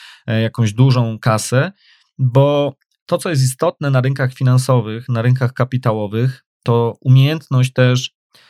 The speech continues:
odróżnienia szczęścia od przypadku. Jeżeli ktoś, nie mając zupełnie pojęcia o rynkach kapitałowych, zainwestował faktycznie w tego Bitcoina, a później być może jakimś trafem, bo chyba może na przykład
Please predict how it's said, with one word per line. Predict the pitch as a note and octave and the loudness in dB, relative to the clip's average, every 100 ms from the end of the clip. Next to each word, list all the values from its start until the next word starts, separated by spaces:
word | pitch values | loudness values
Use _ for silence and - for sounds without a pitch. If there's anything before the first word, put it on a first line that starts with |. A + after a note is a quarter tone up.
| _ _ _ | _ _ _
odróżnienia | - B2+ C3+ B2+ D3+ D3 C#3 B2+ | 0 4 4 2 -2 -2 -2 -2
szczęścia | C3 - C#3 C#3+ C3+ C3+ B2 - | -6 -2 0 0 0 0 0 -2
od | A2+ A2+ _ _ | -4 -4 _ _
przypadku. | - - - A2+ G#2+ G2+ - B2+ - | -8 -6 -2 -2 -2 -6 -16 -16 -6
Jeżeli | A#2 B2 F3+ | -4 -2 -4
ktoś, | F3 - C#3 G#2+ G2 | -6 0 0 0 -4
nie | A#2 B2 | -2 0
mając | C3+ C#3 | 2 2
zupełnie | B2 C#3 _ C#3+ C#3+ C#3+ | 0 -2 _ 2 2 0
pojęcia | C3+ B2+ B2+ B2+ A2+ | -2 0 0 0 -2
o | |
rynkach | A#2 B2 G#2+ - | -2 -4 -4 -6
kapitałowych, | - - A#2+ A2 G2+ F#2+ G2 G2 _ _ _ _ - - _ | -10 -6 -4 -4 -4 -6 -8 -10 _ _ _ _ -20 -20 _
zainwestował | - C3 C#3+ C#3+ E3 D3 B2 | 2 4 4 0 0 0 -2
faktycznie | A#2+ - A#2+ A#2 | -4 -6 -4 -4
w | |
tego | - G#2+ G#2 | -4 -6 -4
Bitcoina, | G2+ G2+ - G#2 F#2+ F2+ - | -8 -6 -2 -2 -2 -8 -10
a | B2 | -10
później | - D#3+ D#3 C#3 | -4 -4 0 0
być | B2 A#2+ | 0 2
może | C3 C3+ B2 | 2 2 0
jakimś | B2 B2+ C3+ B2+ | -2 0 -2 -2
trafem, | - B2+ B2+ A#2 G#2 | 2 2 2 -2 -4
bo | A2+ A2 | -6 -6
chyba | A2+ C3+ C3 A#2+ | -6 -2 0 0
może | G#2 A#2+ A#2+ | -2 -4 -2
na | A#2+ A2+ A#2 | -4 -4 -8
przykład | - - B2 B2 | -8 -2 -2 -2